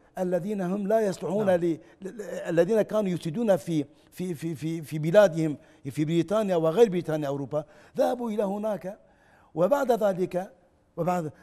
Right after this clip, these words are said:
Speaker 1: تحول هذا المجتمع المت-، متخربط إلى مجتمع مدني. بماذا؟ بالتزامه بقوانين، بقوانين الله ال-،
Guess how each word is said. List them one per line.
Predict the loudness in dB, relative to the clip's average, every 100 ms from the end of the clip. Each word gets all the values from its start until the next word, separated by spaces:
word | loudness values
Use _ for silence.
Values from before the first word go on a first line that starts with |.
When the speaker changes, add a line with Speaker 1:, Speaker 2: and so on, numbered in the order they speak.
| _
Speaker 1:
تحول | -6 0 0 2 2 2
هذا | 0 0 0 0 -2
المجتمع | -4 -6 -4 -2 -2 -2
المت-، | -2 -4 -8 _ _ _ -8 -4 -4 -2
متخربط | -4 -4 -2 -2 -2 -4 _ -12 -4
إلى | -2
مجتمع | -2 -4 -4 -4 -6 -10 _ -8
مدني. | 0 4 4 2
بماذا؟ | -2 -2 0 0 -2 -4 _ _ _ _ _
بالتزامه | -8 -4 -4 -4 -2 -2 -2 -4
بقوانين، | -6 -4 -2 -2 -2 -4 -8 _ _ _ _ -8
بقوانين | -2 2 2 2 0
الله | 0 0 0 -2
ال-، | -6 -12 -12 -12